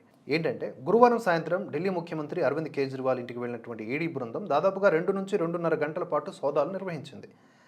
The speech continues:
అయితే ఈ సోదాల్లో వారు కీలక పత్రాల్ని స్వాధీనం చేసుకున్నారు గుర్తించి. అనంతరం కేజ్రీవాల్ అరెస్ట్ చేసి ఈడీ కార్యాలయం తరలించారు.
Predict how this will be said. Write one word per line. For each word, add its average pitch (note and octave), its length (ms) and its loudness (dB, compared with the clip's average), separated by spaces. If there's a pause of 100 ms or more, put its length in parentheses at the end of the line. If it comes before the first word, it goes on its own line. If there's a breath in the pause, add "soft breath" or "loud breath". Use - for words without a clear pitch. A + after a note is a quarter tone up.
(140)
అయితే A3 300 4
ఈ A#3+ 100 2
సోదాల్లో F3+ 600 6
వారు D3+ 260 4
కీలక G3+ 360 2
పత్రాల్ని D#3+ 500 0
స్వాధీనం D#3+ 380 0
చేసుకున్నారు A#2 500 -6
గుర్తించి. A#2+ 480 -10 (1080)
అనంతరం G#3 300 2
కేజ్రీవాల్ F#3 460 4
అరెస్ట్ E3+ 240 0
చేసి F#3 260 -4
ఈడీ E3+ 120 0
కార్యాలయం D3+ 380 4
తరలించారు. A#2+ 500 -4